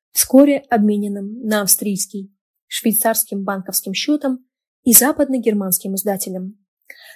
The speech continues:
До этой несчастной минуты он тщательно избегал близких контактов со своими друзьями с Востока. В тысяча девятьсот тридцать третьем году, когда многие его друзья имели глупость поверить, что смогут найти убежище в Советской России,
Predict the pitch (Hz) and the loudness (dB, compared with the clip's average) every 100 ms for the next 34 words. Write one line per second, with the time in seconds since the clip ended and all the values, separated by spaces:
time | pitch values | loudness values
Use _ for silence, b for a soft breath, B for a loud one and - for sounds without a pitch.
0 | B 214 269 370 320 285 262 277 269 233 | B 6 8 8 4 2 0 0 0 2
1 | 214 220 339 349 269 254 _ 262 254 - | 2 4 0 2 0 0 _ 0 0 0
2 | 277 320 311 285 277 226 233 214 214 220 | 0 2 2 0 0 -2 0 0 0 0
3 | - 214 - 202 196 240 - 233 - _ | -4 -6 -10 -10 -4 -6 -4 -10 -10 _
4 | _ - 233 - 226 214 208 214 202 202 | _ -2 0 2 2 2 0 -2 -4 -4
5 | 196 - 233 - 247 226 185 _ _ _ | -4 0 -2 0 -2 -2 -14 _ _ _
6 | _ _ _ _ - - 320 277 - 208 | _ _ _ _ -18 -4 0 0 0 -2
7 | 226 - 214 - _ 269 269 214 214 202 | -4 -6 -8 -8 _ 0 0 0 -2 -4
8 | 196 196 202 233 302 _ _ b b _ | -4 -6 -4 -4 -6 _ _ b b _
9 | 240 214 226 233 330 262 233 226 226 214 | 0 2 2 4 2 2 0 0 0 -2
10 | 214 220 220 - 220 208 208 196 214 214 | -6 -4 -2 -2 0 -2 -2 -4 -4 -4
11 | 202 202 - 208 202 208 196 190 - - | -2 -4 -2 -4 -4 -4 -6 -8 -10 -4
12 | - 226 226 220 208 208 202 196 214 190 | -2 0 0 -2 -4 -8 -6 -4 -4 -2
13 | 208 202 190 208 - 214 208 - 220 214 | -2 -2 -8 -4 -2 0 0 0 -4 -2
14 | - 302 277 | 0 2 0